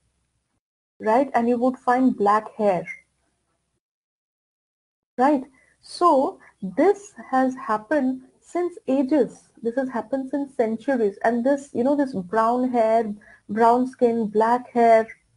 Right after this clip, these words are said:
you know, the, uh, blackish or the brownish eyeball color. So all these traits have been stored somewhere. And what are, where are they stored? It's stored in the chromosomes. It's very rare that you would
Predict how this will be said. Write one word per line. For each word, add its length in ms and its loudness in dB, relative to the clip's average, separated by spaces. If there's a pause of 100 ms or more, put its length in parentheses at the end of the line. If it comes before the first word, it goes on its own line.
(760)
you 100 0
know, 240 0
the, 80 4
uh, 580 2
blackish 680 0
or 80 0
the 100 4
brownish 640 0
eyeball 540 2
color. 440 0
So 180 -2
all 380 2
these 400 -2
traits 560 -2 (480)
have 220 -4
been 180 -4
stored 600 -2
somewhere. 640 -4
And 260 -8
what 260 -2
are, 180 2
where 220 0
are 160 0
they 140 -2
stored? 380 -4
It's 180 -6
stored 340 2
in 140 0
the 140 2
chromosomes. 880 -6 (1080)
It's 180 -4
very 360 4
rare 420 0
that 180 4
you 100 0
would 180 0